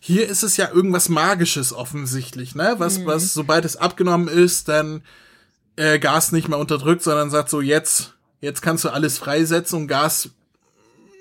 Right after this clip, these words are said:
Speaker 1: dreht dann durch und, und verliert
Speaker 2: Mhm.
Speaker 1: den Verstand und so. Ähm,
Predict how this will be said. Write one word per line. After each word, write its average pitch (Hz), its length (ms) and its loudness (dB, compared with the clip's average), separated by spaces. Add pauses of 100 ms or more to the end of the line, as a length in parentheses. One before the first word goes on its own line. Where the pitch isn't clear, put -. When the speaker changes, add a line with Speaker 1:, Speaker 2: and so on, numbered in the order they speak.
(180)
Speaker 1:
dreht 175 280 4
dann 165 120 2
durch 180 320 4
und, 165 160 -4
und 151 140 -6
verliert 160 340 0
Speaker 2:
Mhm. 156 40 -2
Speaker 1:
den 135 80 -10
Verstand 151 500 -2
und 131 120 -10
so. 131 240 -8 (540)
Ähm, 151 540 4